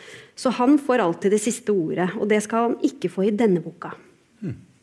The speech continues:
Speaker 2: Men vil du si at det er en bok om Trond Giske? For jeg har jo hatt gleden av å være en av veldig få som har lest den. Og jeg vil vel kanskje si at det heller er en bok om strukturer og om Arbeiderpartiet og om politikk.
Speaker 1: Ja, det er ikke en bok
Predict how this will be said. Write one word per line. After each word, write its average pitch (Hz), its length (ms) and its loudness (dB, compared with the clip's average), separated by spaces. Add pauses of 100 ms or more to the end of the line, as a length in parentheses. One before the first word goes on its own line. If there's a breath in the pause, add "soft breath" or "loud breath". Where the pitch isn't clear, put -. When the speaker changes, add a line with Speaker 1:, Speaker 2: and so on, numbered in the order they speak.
(720 loud breath)
Speaker 2:
Men 165 180 2
vil 175 140 4
du 190 80 0
si 143 400 -2
at 139 100 -2
det 170 80 0
er 135 140 0
en 135 80 -2
bok 131 240 -6
om 156 100 -4
Trond 160 220 -6
Giske? 220 320 -2 (160)
For 180 160 0
jeg 160 460 -6
har 151 100 0
jo 151 80 0
hatt 180 400 -4
gleden 151 240 0
av 139 100 0
å 147 140 0
være 147 240 -2 (160)
en 147 160 -4
av 147 80 -2
veldig 127 160 -4
få 143 160 -6
som 147 80 -12
har 131 80 -10
lest - 320 -14
den. 226 160 -6 (320)
Og - 100 -4
jeg 175 120 2
vil 170 100 2
vel 175 140 -2
kanskje 170 260 -4
si 165 80 0
at 156 160 -2
det 165 80 0 (320)
heller 143 460 -4
er 202 100 0
en 156 80 -4
bok 151 160 -4
om 156 100 -2
strukturer 139 800 -4
og 131 220 0
om 135 180 -6
Arbeiderpartiet 123 560 -6
og 127 80 -4
om 123 160 -6
politikk. 131 560 -8 (240)
Speaker 1:
Ja, 214 220 0 (580 loud breath)
det 269 140 0
er 349 180 0
ikke - 320 0
en 233 320 2
bok 185 420 -2